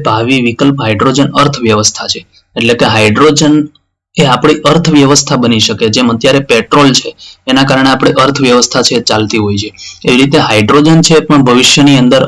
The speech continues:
અર્થવ્યવસ્થાનું સાધન બની શકે. એટલા માટે મૂળ સિદ્ધાંત જે પ્રવાહી અથવા તો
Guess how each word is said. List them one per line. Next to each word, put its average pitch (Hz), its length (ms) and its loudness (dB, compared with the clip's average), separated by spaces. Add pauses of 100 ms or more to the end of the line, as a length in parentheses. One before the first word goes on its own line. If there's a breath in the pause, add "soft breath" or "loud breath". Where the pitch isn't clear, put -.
(120)
અર્થવ્યવસ્થાનું 131 880 0
સાધન 120 360 0
બની 135 280 4
શકે. - 200 -6 (400 loud breath)
એટલા 151 260 2
માટે 113 180 -2 (320)
મૂળ 139 200 2
સિદ્ધાંત 139 460 2
જે 117 80 2 (100)
પ્રવાહી 127 420 2
અથવા 127 240 -2
તો 139 60 2